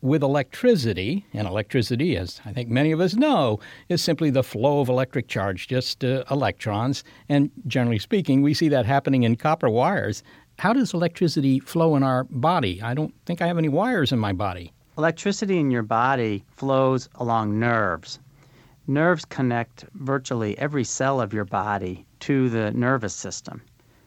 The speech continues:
Speaker 2: The big difference, of course, between nerves and copper wires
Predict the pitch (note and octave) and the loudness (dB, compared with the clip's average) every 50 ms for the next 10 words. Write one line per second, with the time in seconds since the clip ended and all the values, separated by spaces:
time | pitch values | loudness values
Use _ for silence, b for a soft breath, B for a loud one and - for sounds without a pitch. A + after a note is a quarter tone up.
0 | b b b b b - - A2+ C#3+ D3 B2+ A2 - D#3+ G3 F#3 - C#3+ B2 G#2 | b b b b b -8 -4 0 0 0 0 0 2 2 2 2 0 -2 -4 -4
1 | - - G#2+ - - - A#2+ G#2+ F#2+ F#2+ - - - - - - B2+ B2 A#2+ A#2+ | -4 -6 -8 -8 -6 -4 -2 -2 -2 -4 -6 -10 -16 -14 -6 -4 -2 0 2 2
2 | A#2+ A#2+ A#2+ A#2 G#2 G#2 G#2 F#2+ - G#2+ G#2 - - G2+ G2 G2 F#2+ F#2 F#2 F#2 | 2 0 0 -2 -2 -4 -6 -4 -2 -2 -2 -2 -2 -4 -4 -2 -2 -2 -2 -2
3 | F#2 F#2+ G2 - - | -2 -4 -6 -8 -12